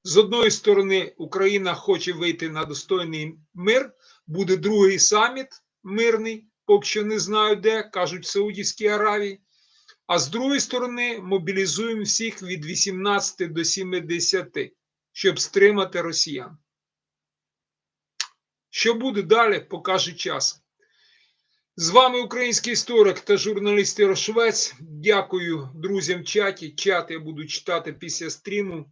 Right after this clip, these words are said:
Дякую за п'ятдесят одну лайк, вподобайку. Дякую всім, хто дивився стрім. Прошу, підписуйтесь, дорогі,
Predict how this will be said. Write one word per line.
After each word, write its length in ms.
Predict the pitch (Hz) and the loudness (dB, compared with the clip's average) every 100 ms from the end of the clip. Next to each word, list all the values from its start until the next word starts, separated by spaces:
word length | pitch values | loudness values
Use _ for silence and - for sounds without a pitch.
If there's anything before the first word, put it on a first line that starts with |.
| _ | _
Дякую 500 | 156 160 185 180 165 | -4 0 0 0 -4
за 140 | 139 160 | -4 -6
п'ятдесят 600 | - 160 147 - 165 165 | -6 -6 -6 -6 -6 -6
одну 340 | 156 160 165 | -10 -10 -6
лайк, 280 | 165 165 151 | 0 0 -2
вподобайку. 800 | - 165 151 160 160 180 180 147 | -8 -10 -8 -6 -2 -2 -2 -10
Дякую 480 | 135 175 170 170 151 | -6 -2 -2 -4 -6
всім, 260 | - 160 | -6 -10
хто 220 | 139 - 151 | -14 -12 -10
дивився 480 | 151 165 147 165 | -6 -6 -6 -8
стрім. 420 | 135 - 180 175 - _ - _ _ _ | -10 -10 -10 -10 -14 _ -20 _ _ _
Прошу, 520 | - 220 240 220 214 156 | 2 6 8 6 4 -2
підписуйтесь, 800 | 208 214 233 214 202 - 175 131 | -8 -6 -2 -2 -2 -4 -6 -4
дорогі, 440 | 170 165 190 220 | -4 -2 -2 -2